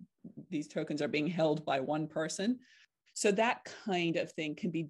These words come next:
challenging for an individual investor. But if you're thinking about systemic risk, which is where I come from on a lot of this, you're thinking about someone trying to get a picture of, you know,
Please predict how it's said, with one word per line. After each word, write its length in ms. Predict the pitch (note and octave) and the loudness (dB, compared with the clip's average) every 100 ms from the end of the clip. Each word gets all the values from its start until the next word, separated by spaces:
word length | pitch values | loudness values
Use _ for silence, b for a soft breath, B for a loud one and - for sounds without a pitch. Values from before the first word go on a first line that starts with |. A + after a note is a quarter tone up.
| - | -8
challenging 540 | - E3 D#3 E3 D3+ | -4 -2 0 0 -2
for 160 | D3 E3 | -2 0
an 80 | D#3+ | 2
individual 540 | E3+ D3+ E3 E3+ D3 | 2 4 2 2 -4
investor. 680 | C#3 C3 C3+ - - - - _ b b b b _ | -4 -4 -6 -6 -4 -2 -4 _ b b b b _
But 300 | G3 F#3 - - _ _ G#3 | 6 6 4 -6 _ _ 2
if 160 | G#3 | 6
you're 80 | A#3+ | 4
thinking 380 | A#3+ D#4+ D#4 A#3 | 6 6 6 6
about 420 | F3+ F3 E3+ - _ - | 6 6 4 0 _ -12
systemic 540 | - F3+ - F#3 E3 D#3 | -4 -2 2 2 2 0
risk, 560 | D3+ D#3 E3+ - - - | 0 0 0 -4 -8 -6
which 280 | D#3 C#3 - | -4 -2 0
is 320 | D3 C#3 D#3 | 0 0 -2
where 280 | D#3+ D3+ C3+ | 4 6 6
I 200 | D3+ E3 | 4 2
come 260 | - D#3 | 0 -4
from 220 | D3 D3 C#3 | -2 -2 -2
on 160 | C3 | -2
a 40 | B2 | -2
lot 220 | A#2 - | -2 -2
of 160 | - | -4
this, 400 | - - - - - _ b b b b _ _ _ | -2 -2 -2 -8 -12 _ b b b b _ _ _
you're 100 | F3+ | 2
thinking 320 | F3+ A3+ A#3 G3+ | 4 4 4 4
about 280 | E3+ - | 6 4
someone 340 | - F#3+ F3+ E3+ | 2 2 4 2
trying 280 | - F3+ F3+ | 2 0 2
to 60 | |
get 160 | F3 D#3 | 0 0
a 40 | |
picture 500 | D#3 B3 A#3+ - F#3 | -2 -8 -6 0 0
of, 160 | E3 F3 | 0 -2
you 80 | |
know, 140 | E3 | -4